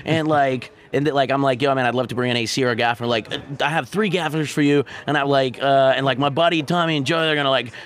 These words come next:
uh, they're gonna be your, your, your A C." They're like, they'll name, like, six people that are all of a sudden my A C. So I'm like,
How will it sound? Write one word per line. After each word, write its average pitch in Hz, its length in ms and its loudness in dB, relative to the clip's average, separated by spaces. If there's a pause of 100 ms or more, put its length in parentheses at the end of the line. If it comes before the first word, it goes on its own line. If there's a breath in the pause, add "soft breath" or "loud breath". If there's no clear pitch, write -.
uh, 139 260 2
they're 160 100 -2
gonna 160 160 0
be 147 80 0
your, 135 320 0
your, 135 200 2
your 127 200 0
A 123 100 0
C." 143 140 -6
They're 131 120 -2
like, 131 180 0
they'll 135 200 0
name, 139 160 -2
like, 127 160 0
six - 240 -6
people 135 280 -2
that 127 100 -2
are 131 100 0
all 135 80 2
of 131 80 0
a 120 60 -4
sudden 123 180 -2
my 117 120 -2
A 110 80 -4
C. 120 180 -4
So 123 100 -4
I'm 120 60 -2
like, 117 220 -2